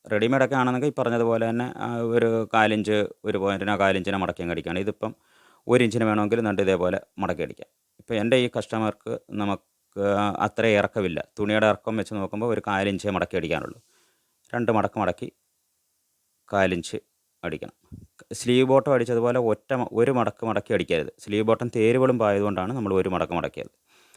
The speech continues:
ഇതിൻ്റെ അടിവശം, ഏഹ്, ഇങ്ങനെ നൂലെഴുന്ന് വരുന്നതാണ്. അതുകൊണ്ട് രണ്ട് മടക്ക് മടക്കി വേണം തയ്ക്കാൻ. ഞാനിങ്ങനെ തയ്ക്കുമ്പോൾ നിങ്ങൾക്ക് ഒരു മടക്കായിട്ട് തോന്നുമെങ്കിലും രണ്ട് മടക്കാണ്. നമ്മുടെ വീഡിയോ എല്ലാവരും കണ്ടതിൽ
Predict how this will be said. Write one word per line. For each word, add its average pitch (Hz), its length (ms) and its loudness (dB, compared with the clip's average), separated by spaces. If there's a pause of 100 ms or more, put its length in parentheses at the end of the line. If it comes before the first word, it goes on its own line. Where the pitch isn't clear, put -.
(240)
ഇതിൻ്റെ 113 200 2
അടിവശം, 117 420 2 (520)
ഏഹ്, 110 560 0 (400)
ഇങ്ങനെ 110 280 0
നൂലെഴുന്ന് 113 540 4
വരുന്നതാണ്. 90 420 0 (720)
അതുകൊണ്ട് 107 300 2
രണ്ട് 113 380 2
മടക്ക് 107 280 0
മടക്കി 92 240 -4
വേണം 87 240 0 (500)
തയ്ക്കാൻ. - 280 -8 (760)
ഞാനിങ്ങനെ 113 360 2
തയ്ക്കുമ്പോൾ 117 380 -2
നിങ്ങൾക്ക് 117 300 0
ഒരു 113 180 2
മടക്കായിട്ട് 107 420 -2
തോന്നുമെങ്കിലും 104 480 -2 (100)
രണ്ട് 98 240 0
മടക്കാണ്. - 380 -2 (880)
നമ്മുടെ 101 160 2
വീഡിയോ 107 320 2
എല്ലാവരും 101 320 2
കണ്ടതിൽ 101 400 -2